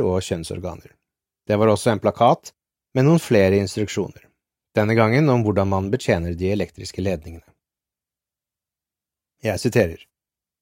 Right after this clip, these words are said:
«En. Betjen motoren med spaken i opp-posisjon. To.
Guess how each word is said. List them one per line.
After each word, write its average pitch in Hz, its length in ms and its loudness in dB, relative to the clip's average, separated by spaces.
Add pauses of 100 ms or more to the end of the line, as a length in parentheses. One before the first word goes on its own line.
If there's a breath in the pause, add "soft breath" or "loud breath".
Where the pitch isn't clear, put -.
(460)
«En. 110 380 4 (180)
Betjen 185 400 6
motoren 156 560 4
med 120 240 4
spaken 101 400 0
i 104 160 -2
opp-posisjon. 98 800 -4 (600)
To. 170 280 6